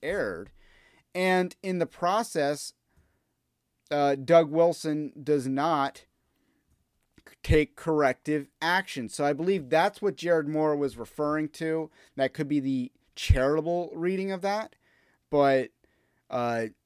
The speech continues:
nonetheless, that's where we're at. So he does then go on to reaffirm his views on the Westminster Confession of Faith, and he also wants to double down that his statement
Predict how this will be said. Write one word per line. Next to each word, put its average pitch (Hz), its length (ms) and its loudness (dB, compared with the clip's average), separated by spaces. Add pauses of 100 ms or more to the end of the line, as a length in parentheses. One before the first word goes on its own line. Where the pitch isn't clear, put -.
(320)
nonetheless, 156 640 4
that's 131 200 -8
where 135 160 2
we're 113 180 -2
at. 120 340 2
So 131 240 -2
he 135 120 -6
does 160 440 4 (120)
then 151 380 -2
go 147 200 2
on 147 180 0
to 139 360 0
reaffirm 175 760 2
his 151 240 0
views 139 380 0
on 131 220 -2
the 127 80 -4
Westminster 127 520 -6
Confession 123 540 -6
of 101 100 -10
Faith, 156 560 -6 (600)
and 139 140 -2
he 160 60 4
also 170 440 2 (160)
wants - 340 0
to 143 100 -10
double 151 260 2
down 147 300 2
that 139 140 0
his 139 200 -4
statement 151 580 -4